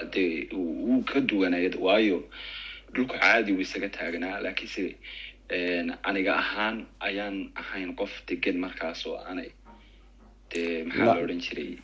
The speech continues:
Speaker 2: naxdintii
Speaker 1: Aan
Speaker 2: baa kugu
Speaker 1: weli,
Speaker 2: sii jirtay?
Speaker 1: ha, naxdintii weli, eh, xitaa maan dareemayn, maxaa la odhan jiray? Lugahayga maan dareemayn,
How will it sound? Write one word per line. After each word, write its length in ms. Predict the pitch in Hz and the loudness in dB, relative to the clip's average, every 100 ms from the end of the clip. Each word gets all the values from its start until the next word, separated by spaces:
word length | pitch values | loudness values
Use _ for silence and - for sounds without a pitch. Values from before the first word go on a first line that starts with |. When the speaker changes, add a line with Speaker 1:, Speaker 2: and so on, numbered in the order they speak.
| - | 0
Speaker 2:
naxdintii 500 | 123 135 190 208 214 | 2 8 8 8 10
Speaker 1:
Aan 40 | |
Speaker 2:
baa 120 | 180 | 10
kugu 120 | 143 156 | 10 6
Speaker 1:
weli, 80 | - | 4
Speaker 2:
sii 120 | 151 | 2
jirtay? 200 | 113 - - | 0 -4 -4
Speaker 1:
ha, 120 | 95 - - - - | -4 -6 -12 -12 -2
naxdintii 580 | 107 - 127 143 - 90 | 0 4 4 2 0 2
weli, 220 | 107 139 143 - - | 4 4 2 -2 -8
eh, 160 | 87 - - - - - | -8 -8 -12 -12 -10 -2
xitaa 320 | 143 139 131 | -2 2 4
maan 300 | 120 131 110 | 6 4 2
dareemayn, 500 | 101 101 104 101 92 95 | 4 4 4 0 -2 -2
maxaa 220 | 92 92 | 0 0
la 80 | 87 | 0
odhan 200 | 87 85 | -4 -6
jiray? 320 | - 78 78 - - - - - | -8 -8 -10 -12 -14 -12 -12 -6
Lugahayga 460 | 104 110 117 101 92 | 0 2 2 0 2
maan 200 | 95 90 | 0 0
dareemayn, 600 | 87 92 95 95 92 92 | 2 2 2 2 0 -4